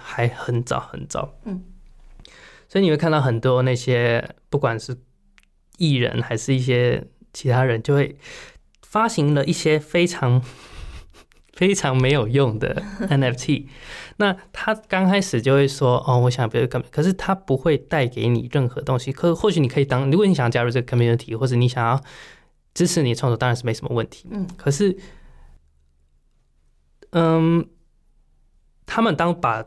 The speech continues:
Speaker 1: 这个科技当做一个 merch，就真的是卖了一张图片给你，
Speaker 2: 嗯。
Speaker 1: 那这个是你，你会想要的吗？正常来讲，你买这个东西，你为了支持他，那他正常来讲，那个，这个N F T应该带给你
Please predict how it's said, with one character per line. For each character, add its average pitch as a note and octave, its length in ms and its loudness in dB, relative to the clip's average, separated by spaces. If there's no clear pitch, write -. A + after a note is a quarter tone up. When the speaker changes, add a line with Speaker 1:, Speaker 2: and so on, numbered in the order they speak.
Speaker 1:
这 - 120 -2
个 D3+ 180 0
科 - 200 -2
技 D3 100 0
当 C#3+ 180 0
做 D3 100 2
一 C3 60 0
个 B2+ 80 2
merch， - 440 0
就 D#3+ 120 -2
真 F3+ 160 2
的 D3+ 100 2
是 C#3 140 0
卖 C3 200 2
了 A2 100 -2
一 A2+ 60 0
张 A2 220 -4
图 - 180 -10
片 A2+ 220 -4
给 A#2 180 -10
你， A#2 120 -10
Speaker 2:
嗯。 - 60 -18
Speaker 1:
那 C#3 180 2
这 D3+ 140 0
个 C#3+ 80 2
是 C3 100 2
你， A#2 340 2
你 B2 120 2
会 C#3+ 160 0
想 A#2 220 -8
要 B2 140 -2
的 - 100 -12
吗？ - 120 -8
正 G#3 160 2
常 E3+ 100 2
来 D3+ 120 4
讲， C#3+ 160 2
你 C3 60 2
买 A#2+ 200 2
这 C#3+ 100 0
个 B2+ 200 2
东 B2+ 180 -2
西， C3 160 -4
你 A#2 300 0
为 G#2+ 100 2
了 A2+ 80 -2
支 - 180 -8
持 - 160 -10
他， - 160 -6
那 C#3 140 2
他 C3 300 -4
正 D#3+ 160 0
常 C3 100 2
来 B2+ 80 0
讲， B2+ 240 -8
那 D#3 120 2
个， C3+ 240 2
这 C4 100 -2
个 - 200 0
N F3 120 2
F C#3+ 120 -2
T D3 80 0
应 D3 120 2
该 C3+ 280 0
带 D#3+ 140 0
给 B2+ 140 0
你 A#2+ 260 0